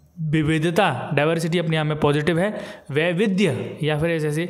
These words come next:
हिंदी का कोई ऐसा शब्द भी आ सकता है जो आपके समझ में आए, तो वैविध्य भी याद कर लीजिए, इसका मतलब भी वही है, ठीक है, वैविध्य याद कर लीजिए। प्रिंट समृद्ध माहौल, बच्चे को प्रिंट समृद्ध माहौल उपलब्ध कराना अपने आप में positive है।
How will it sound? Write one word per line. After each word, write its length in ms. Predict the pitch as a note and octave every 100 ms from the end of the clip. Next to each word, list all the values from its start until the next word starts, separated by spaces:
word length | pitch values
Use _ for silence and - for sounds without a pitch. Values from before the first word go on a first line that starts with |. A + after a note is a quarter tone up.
| E3+ - - -
हिंदी 220 | C#3 D#3
का 120 | E3+
कोई 240 | F3 F3
ऐसा 260 | D#3 D#3 F3+
शब्द 280 | E3+ E3+ D#3+
भी 160 | D#3+ G3
आ 120 | D#3
सकता 300 | - D3+ E3
है 140 | D3+
जो 120 | E3 D#3+
आपके 220 | D3+ F3
समझ 260 | D#3 C#3+
में 100 | C3+
आए, 80 | C3
तो 120 | C3+
वैविध्य 500 | C#3 D3+ D3+ F#3+ G3
भी 220 | F3 F#3 E3+
याद 180 | D3 -
कर 120 | C3
लीजिए, 440 | A#2+ A#2+ B2 A#2 - -
इसका 200 | E3 E3+
मतलब 260 | D#3 D#3 D3+
भी 140 | D#3
वही 240 | C3 B2 A#2
है, 200 | A2 A2+ - - - - - _ -
ठीक 140 | G#3
है, 400 | G#3 - - - C#3+
वैविध्य 480 | D3 D#3+ G#3 F3+
याद 260 | F#3 D3+ -
कर 100 | C3
लीजिए। 300 | A#2+ A#2+ B2 A#2+ - - - _ -
प्रिंट 300 | A#3 B3 A#3+ A#3+
समृद्ध 440 | - F3 F3 G#3 G3
माहौल, 400 | D#3 C#3 B2+ A#2+
बच्चे 240 | C3+ C#3
को 80 | F#3
प्रिंट 440 | G3+ - G#3+ A#3 A#3+
समृद्ध 420 | G#3 F#3 F#3 F3+
माहौल 300 | E3 D3 E3+
उपलब्ध 280 | E3 D#3+ D3+
कराना 320 | D#3 C#3+ E3+
अपने 220 | D#3 D3
आप 160 | C3+ C3+
में 240 | G3+ -
positive 460 | - C3+ C3 C3 B2+
है। 440 | D3 B2 - -